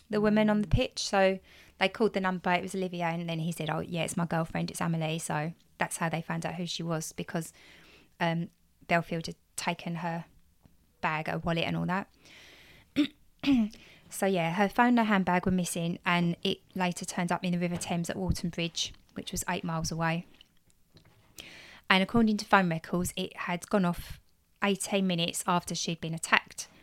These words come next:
Speaker 1: So for that to travel, for that phone to travel eight miles in eighteen minutes showed the police that whoever was responsible was in a vehicle, 'cause you can't
Speaker 2: Yeah.
Speaker 1: walk that fast,
Speaker 2: No.
Speaker 1: you can't even run that fast. So, um,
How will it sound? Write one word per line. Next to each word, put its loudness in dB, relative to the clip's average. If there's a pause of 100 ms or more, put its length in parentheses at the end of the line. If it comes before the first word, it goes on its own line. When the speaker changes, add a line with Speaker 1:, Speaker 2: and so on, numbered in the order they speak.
(460)
Speaker 1:
So 4
for 2
that 0 (180)
to -4
travel, 0 (180)
for -2
that 2
phone 6
to -8
travel -2 (460)
eight 6
miles 4
in 0
eighteen 0
minutes -2
showed 2
the -4
police 4
that 2 (100)
whoever -2 (200)
was -4
responsible -4
was -8
in -2
a -4
vehicle, -6 (260)
'cause -6
you -8
can't -4
Speaker 2:
Yeah. 0
Speaker 1:
walk -2
that 0
fast, 0
Speaker 2:
No. -2
Speaker 1:
you -6
can't 2
even -4
run -2
that -8
fast. -2
So, 0 (760)
um, 2